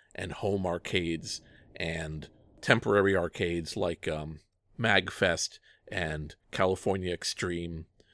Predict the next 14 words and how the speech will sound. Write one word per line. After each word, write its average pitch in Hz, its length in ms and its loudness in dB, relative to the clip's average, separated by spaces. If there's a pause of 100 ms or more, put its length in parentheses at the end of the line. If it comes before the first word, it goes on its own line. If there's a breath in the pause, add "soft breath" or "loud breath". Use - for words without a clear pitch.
(300 soft breath)
and 78 540 -6
there's 98 180 0
a - 40 -8
few 87 220 -2
others 82 320 -2
like 80 200 -4
that, 78 260 -4 (300)
where 85 240 4
they 87 240 2 (220)
basically 101 460 0
rent 98 340 0
out 90 200 4
a 78 140 -2 (160)
large 90 600 2